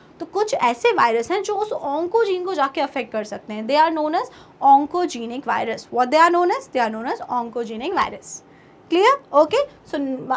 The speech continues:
I hope आपको कार्सिनोजन समझ में आया होगा। कार्सिनोजन क्या होते हैं?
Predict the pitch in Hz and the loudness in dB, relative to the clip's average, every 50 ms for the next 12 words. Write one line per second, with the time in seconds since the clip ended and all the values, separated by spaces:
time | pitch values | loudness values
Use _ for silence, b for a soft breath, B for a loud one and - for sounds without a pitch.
0 | - 262 269 285 285 302 302 277 311 311 381 554 554 - - 269 262 254 - - | 2 4 4 6 4 4 2 2 4 6 6 6 6 4 2 0 0 0 0 -2
1 | 370 403 415 - - - 277 277 269 294 320 - - 453 440 440 - - 330 359 | -4 -4 -4 -4 0 4 6 6 6 6 4 2 0 0 0 0 -2 -2 -2 -2
2 | 415 - - 277 254 247 240 - 294 254 226 226 247 277 285 294 285 - 480 466 | -2 -2 -2 -2 -2 -4 -4 -2 -2 -2 0 0 2 2 2 2 0 -2 -2 0
3 | 302 254 247 262 - 311 311 294 294 320 320 294 294 277 311 339 349 339 349 349 | 2 0 0 0 -2 -6 -6 -4 -4 -4 -4 0 2 2 4 4 2 2 0 -2
4 | 370 480 | -4 -4